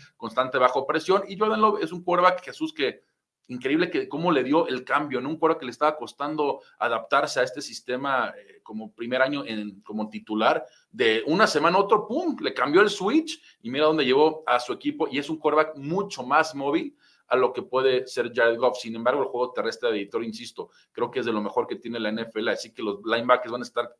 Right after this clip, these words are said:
Green o, eh, Warner, tienen que estar muy atentos cuando vengan esa jugada, sobre todo no permitir esas, esos acarreos largos, porque ahí ya te, ya te vuelves solamente dimensional con, para el pase, ¿me entiendes? Si puedes parar el juego terrestre de cierta manera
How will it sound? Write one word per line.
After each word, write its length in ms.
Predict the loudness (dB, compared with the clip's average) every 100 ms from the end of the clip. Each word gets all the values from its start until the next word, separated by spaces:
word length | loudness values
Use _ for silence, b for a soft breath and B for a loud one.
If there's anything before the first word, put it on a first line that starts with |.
| _
Green 460 | _ -8 -6 -8 -10
o, 200 | -12 -14 -16 -20
eh, 120 | -20 -4
Warner, 400 | 2 2 2 -4 -10
tienen 160 | -14
que 80 | -12
estar 280 | -4 -4 -4 B B
muy 240 | -2 2 4
atentos 420 | 4 0 -4 -8
cuando 300 | -6 -2 -2
vengan 340 | 0 0 0 0
esa 180 | -4 -6
jugada, 380 | -4 2 4
sobre 180 | 4 0
todo 160 | -2 -2
no 160 | -2
permitir 540 | -2 -2 -4 -4 -4 -6 B B
esas, 540 | -2 0 6 6 6 -2
esos 300 | -10 -10 -8
acarreos 440 | -2 2 2 2
largos, 460 | 4 6 6 2 -2 b b _
porque 240 | 0 6
ahí 100 | 6
ya 160 | 8 6
te, 300 | 6 2 2
ya 160 | 0 2
te 320 | 2 4 4
vuelves 340 | 4 2 2 0
solamente 440 | 0 0 0 -2
dimensional 560 | -2 -4 -4 2 2 2
con, 240 | -8 -12 -8 0
para 160 | 2
el 140 | 2 4
pase, 240 | 4 2
¿me 60 | -6
entiendes? 240 | -6 -6
Si 40 |
puedes 340 | -6 0 2 2
parar 340 | 2 4 4 0 B
el 120 | -6 -2
juego 360 | 2 4 2
terrestre 440 | 4 4 4 0 -4
de 100 | -4
cierta 400 | 0 2 2 0
manera 520 | 0 0 0 -2